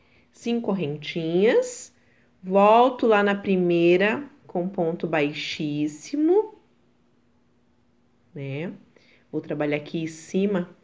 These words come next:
desse pedacinho de linha que sobrou.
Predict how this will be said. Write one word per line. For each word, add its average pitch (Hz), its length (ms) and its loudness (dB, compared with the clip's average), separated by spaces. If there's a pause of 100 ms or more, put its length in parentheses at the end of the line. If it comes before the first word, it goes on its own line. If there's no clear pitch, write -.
(1400)
desse - 260 -14
pedacinho 160 720 -4
de 156 120 -10
linha 151 260 -8
que - 60 -18
sobrou. 156 1000 0